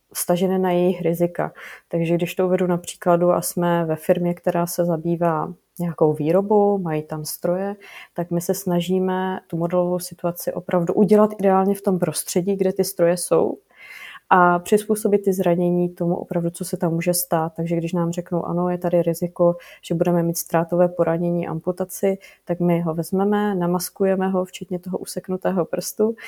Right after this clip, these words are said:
a, eh, oni si ho přímo zkusí ošetřit v prostředí, ve kterým, eh, právě se to opravdu může stát. Takže za nás co nejjednodušeji, srozumitelněji a s praxí,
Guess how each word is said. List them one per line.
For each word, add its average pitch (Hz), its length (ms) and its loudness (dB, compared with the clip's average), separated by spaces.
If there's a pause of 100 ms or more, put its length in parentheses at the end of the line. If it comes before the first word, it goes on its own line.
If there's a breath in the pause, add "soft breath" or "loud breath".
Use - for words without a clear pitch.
(460 loud breath)
a, 165 440 4
eh, 170 340 2
oni 185 180 4
si 185 160 -4
ho 180 120 0
přímo 175 320 -2
zkusí 170 480 -4
ošetřit 175 460 -4
v - 60 -20
prostředí, 170 500 -4
ve 165 120 0
kterým, 165 600 -2 (100)
eh, 170 180 -6
právě 160 220 -4
se - 120 -10
to - 120 -8
opravdu 156 320 -4
může 156 260 -8
stát. 160 340 -8 (180)
Takže 160 280 -4 (1040 loud breath)
za 196 220 2
nás 196 300 4 (200)
co 170 200 -2
nejjednodušeji, 196 760 2
srozumitelněji 180 1080 -2
a 170 140 -2
s - 100 -8
praxí, 175 760 0